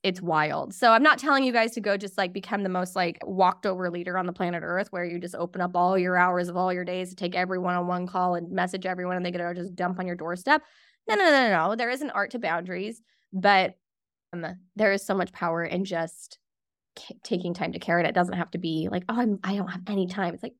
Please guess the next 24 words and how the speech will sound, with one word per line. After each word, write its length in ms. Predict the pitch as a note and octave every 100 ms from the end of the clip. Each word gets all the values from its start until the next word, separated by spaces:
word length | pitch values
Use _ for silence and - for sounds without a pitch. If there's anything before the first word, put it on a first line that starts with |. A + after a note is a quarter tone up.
| - -
you 160 | C4+
have 280 | C#4 C4 A3+ - _
twenty 220 | G#3+ G3
minutes 240 | F#3+ F3+ F#3
a 40 |
day 360 | F3+ F3 F#3+ - _ _ _ _ _ _
'cause 80 | A#3
you 60 | C4
had 100 | B3+
twenty 180 | C4 A#3+
minutes 240 | G3+ -
to 40 | G#3
make 160 | F#3+
that 180 | F3 F3
second 320 | - - F3
or 60 | F#3
third 200 | F#3 E3+
reel. 320 | F#3 E3+ - -
<laughs> 40 | _ _ _ _ _ - -
Like, 280 | A3 _ - _ _ -
<laughs> 880 | G3 - _ _ _ - F#4+ _ -
all 200 | B3+ A3
right. 260 | E3+ A#2 -
So 240 | G#3 G3+